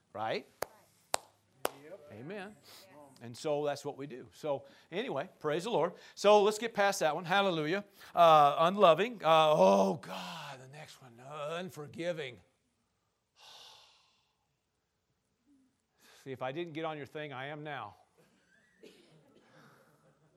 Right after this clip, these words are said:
Some, somewhere along the line, it, you're gonna fall in here somewhere, probably, right?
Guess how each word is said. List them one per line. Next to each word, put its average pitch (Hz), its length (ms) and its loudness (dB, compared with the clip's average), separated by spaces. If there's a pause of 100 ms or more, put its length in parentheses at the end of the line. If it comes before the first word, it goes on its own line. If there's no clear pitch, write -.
(520)
Some, 190 260 -6
somewhere 240 240 2
along 180 160 4
the 156 40 -2
line, 160 240 0
it, 139 180 -12
you're 143 100 -14
gonna 156 120 -4
fall 175 280 0
in 139 100 -8
here 131 140 -10
somewhere, 123 400 -10
probably, 101 560 -4
right? 117 320 -6